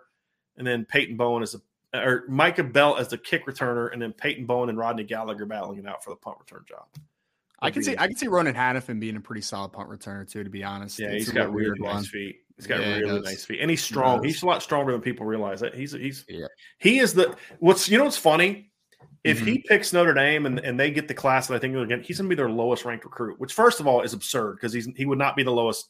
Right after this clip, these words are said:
Speaker 1: kid on their, on the board if that, at that time. But think
Speaker 2: Yeah.
Speaker 1: about that.
Speaker 2: Mm-hmm.
Speaker 1: That's an, it's insane.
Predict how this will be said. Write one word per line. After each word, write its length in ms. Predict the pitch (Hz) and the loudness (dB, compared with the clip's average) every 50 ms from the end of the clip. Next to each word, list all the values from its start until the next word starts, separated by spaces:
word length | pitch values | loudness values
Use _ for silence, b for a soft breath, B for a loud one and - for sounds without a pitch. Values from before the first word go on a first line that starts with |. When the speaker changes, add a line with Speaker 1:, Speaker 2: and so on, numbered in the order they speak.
| _ - | _ -4
Speaker 1:
kid 140 | - 127 117 | -4 -2 -2
on 100 | 110 107 | -2 -4
their, 140 | 104 98 - _ - | -6 -10 -10 _ -12
on 100 | 117 107 | -12 -10
the 80 | 101 | -10
board 320 | 101 113 107 101 92 90 - - | -10 -10 -8 -8 -8 -10 -12 -16
if 80 | - - | -12 -10
that, 160 | 107 101 101 - 92 | -10 -10 -10 -10 -16
at 100 | 92 - | -14 -12
that 140 | 82 76 - | -14 -14 -14
time. 180 | - - - - _ b b b b b b b | -16 -20 -20 -20 _ b b b b b b b
But 120 | b 139 - | b -4 0
think 160 | 269 277 - | 0 2 2
Speaker 2:
Yeah. 60 | - | 2
Speaker 1:
about 240 | 139 131 110 90 - | 2 2 2 2 -2
that. 180 | - 80 - - - _ _ _ _ _ _ _ _ _ _ _ _ - | -8 -10 -12 -12 -16 _ _ _ _ _ _ _ _ _ _ _ _ -10
Speaker 2:
Mm-hmm. 300 | 123 107 104 101 87 82 - - | -10 -8 -8 -8 -10 -10 -10 -2
Speaker 1:
That's 260 | 117 160 196 226 - 269 | 4 6 6 6 6 2
an, 160 | 240 - - | 0 0 0
it's 160 | 175 170 - | -2 -2 -2
insane. 720 | 285 208 - - - - 165 175 185 143 101 - - - | -4 -2 -2 -2 -2 -2 0 0 0 0 -2 -4 -10 -16